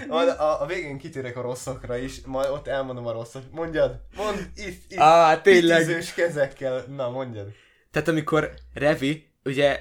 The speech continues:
Speaker 2: egy kézzel lő egy shotgunnal, ez nem probléma, oké.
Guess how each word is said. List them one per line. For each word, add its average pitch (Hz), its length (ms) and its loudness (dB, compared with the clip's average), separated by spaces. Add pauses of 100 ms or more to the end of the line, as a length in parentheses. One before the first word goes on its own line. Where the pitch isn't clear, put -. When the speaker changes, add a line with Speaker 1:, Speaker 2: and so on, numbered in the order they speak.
Speaker 2:
egy 190 180 -2
kézzel 147 320 -2
lő 127 220 0
egy 117 100 0
shotgunnal, 101 540 -8
ez 160 260 -4
nem 127 220 -6
probléma, 107 480 -6
oké. 107 460 -8